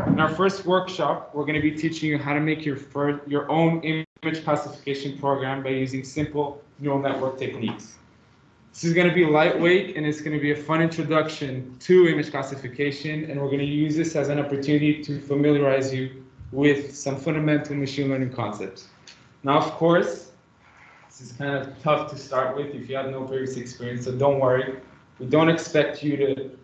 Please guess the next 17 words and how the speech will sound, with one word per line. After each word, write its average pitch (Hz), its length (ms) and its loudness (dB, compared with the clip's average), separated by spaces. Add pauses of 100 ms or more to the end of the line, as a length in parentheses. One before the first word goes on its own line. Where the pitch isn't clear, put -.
(220)
leave 147 340 -4
this 143 280 -4
room 139 240 0
knowing 139 260 4
how 139 140 2
to 139 140 0
build 135 240 2
your 131 180 -2
own 135 380 -4 (300)
image 143 320 2
classification 139 720 -2
program. 143 480 -2
We 139 60 -12
just 151 280 -6
want 156 300 0
you 151 80 -2
to 139 420 -6